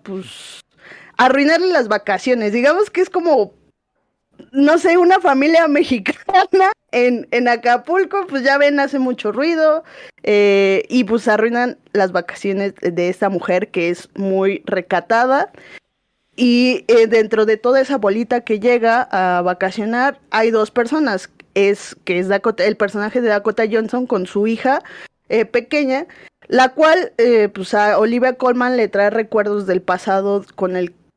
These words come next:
con, con los que ella todavía vive, o sea, con remordimientos de, de cuando <clears throat> ella era madre de dos niñas pequeñas, y entonces así empieza la película. No es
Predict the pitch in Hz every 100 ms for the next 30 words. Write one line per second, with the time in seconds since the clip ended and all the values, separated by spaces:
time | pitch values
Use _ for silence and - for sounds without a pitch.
0 | _ 226 247 - 254 247 254 254 254 269
1 | 277 269 247 240 240 220 190 233 240 196
2 | 180 196 196 190 208 202 202 208 208 214
3 | 214 220 247 240 214 185 - - - _
4 | _ _ - 185 220 226 226 226 226 233
5 | 214 220 208 208 - _ - 220 - 247
6 | 247 247 240 233 240 233 226 226 220 196
7 | 190 202 208 214 196 196 202 190 226 226
8 | 226 285 - 226 240 233 240 233 220 233
9 | 220 196 208 196 202 240 277 - 214 220
10 | - - - _ _ 262 285 392 403